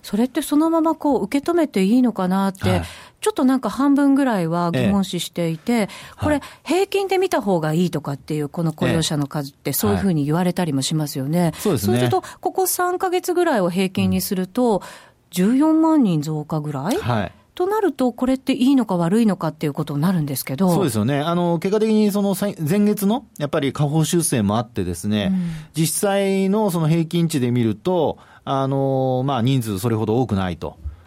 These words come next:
Speaker 2: ですから、インパクトとしては、えー、まあ、それをですね、あの、例えば、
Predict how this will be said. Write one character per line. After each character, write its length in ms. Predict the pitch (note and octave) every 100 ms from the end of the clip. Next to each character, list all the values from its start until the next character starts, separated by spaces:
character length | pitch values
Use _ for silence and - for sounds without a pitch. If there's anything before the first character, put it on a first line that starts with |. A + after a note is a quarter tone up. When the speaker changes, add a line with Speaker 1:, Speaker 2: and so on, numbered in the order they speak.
| -
Speaker 2:
で 80 | D#3
す 80 |
か 80 | D#3
ら、 240 | C#3 C3 C#3+
イ 100 | B3+
ン 60 |
パ 160 | C4 G#3+
ク 80 | G#3
ト 80 |
と 100 | F3
し 80 | E3
て 120 | -
は、 360 | G3+ B3+ G3 - - -
え 380 | C#3+ C3+ C3+ C3+
ー、 20 |
ま 220 | D3 C#3 A#2
あ、 40 |
そ 120 | - F3+
れ 80 |
を 120 | F3+ D3+
で 80 |
す 100 | G#2+
ね、 280 | G#2 G#2 F2 -
あ 100 | G#2+
の、 120 | G#2
例 220 | A#2 C3+
え 20 |
ば、 260 | G#2 F#2+